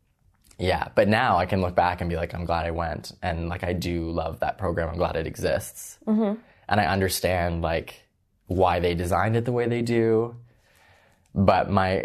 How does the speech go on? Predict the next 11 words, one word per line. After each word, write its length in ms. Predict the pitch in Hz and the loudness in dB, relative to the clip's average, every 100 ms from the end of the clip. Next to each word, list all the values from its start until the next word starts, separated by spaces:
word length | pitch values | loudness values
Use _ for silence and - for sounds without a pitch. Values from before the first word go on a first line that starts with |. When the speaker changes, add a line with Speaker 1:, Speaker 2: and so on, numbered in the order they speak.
| - | -2
Speaker 1:
I 60 | 101 | -2
still 220 | - 104 | 2 2
have 140 | 95 | 2
issues 340 | 82 90 107 113 | 0 2 0 2
with 140 | 131 | 0
it, 180 | 147 117 | 0 2
but 320 | 82 - - - | 0 0 -4 -6
I 40 | 98 | -2
have 240 | 98 - | -2 -2
peace 300 | - 92 - | -2 -2 -2
now. 320 | 80 - 101 | -8 -8 -10